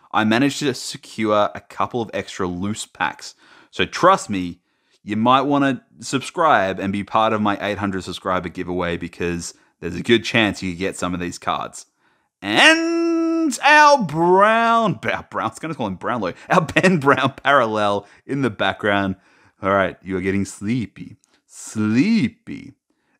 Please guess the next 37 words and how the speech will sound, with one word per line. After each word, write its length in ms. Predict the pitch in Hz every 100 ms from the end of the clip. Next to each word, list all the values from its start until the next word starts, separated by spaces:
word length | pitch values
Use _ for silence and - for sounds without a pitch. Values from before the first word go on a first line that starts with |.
| _
and 720 | 104 110 123 147 196 220 - _ _
hop 200 | 165 -
like 120 | 170
a 60 | 139
kangaroo. 420 | 135 107 90 - _ -
Go. 220 | 143 - _ _
Did 120 | 90 92
you 100 | 92
hop 140 | 101
like 120 | 95
a 60 | 95
kangaroo? 300 | 95 98 156
Two 120 | -
hundred 200 | 330 285
and 120 | 170
seven 340 | - 139 151 143
out 120 | 120
of 100 | 120
three 180 | - 123
hundred 200 | 131 101
five. 380 | 92 - 92 95 - _
Definitely 240 | 220 208 139
not 140 | 107
a 20 |
jumper 280 | 90 101 98
number, 200 | 92 90
but 420 | 85 151 107 - - _ _ 101 101
good 240 | - 131 139
looking 380 | 104 110 98 92
card. 520 | - 98 117 147 156
<laughs> 40 |
Interesting 600 | 175 - - 113 104 90 - - _ _
facial 260 | 95 95 98
expression 400 | 90 101 95 98
there 140 | 95
for 140 | - 92
poor 380 | - 92 92